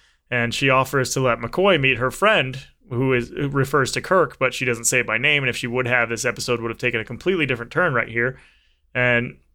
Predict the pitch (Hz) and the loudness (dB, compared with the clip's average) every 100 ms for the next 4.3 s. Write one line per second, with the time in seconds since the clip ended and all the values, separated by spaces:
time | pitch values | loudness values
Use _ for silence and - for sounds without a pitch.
0 | _ 135 120 117 123 165 160 143 131 165 | _ 0 2 0 -2 4 4 4 0 2
1 | 160 147 135 139 139 131 135 123 113 233 | 4 4 4 2 0 0 0 0 0 0
2 | 233 - 110 117 - - 131 123 139 135 | 2 0 0 -4 -10 -6 -4 0 2 0
3 | 131 135 123 123 - - _ _ _ _ | 0 2 4 2 0 -6 _ _ _ _
4 | 135 127 117 | -2 0 0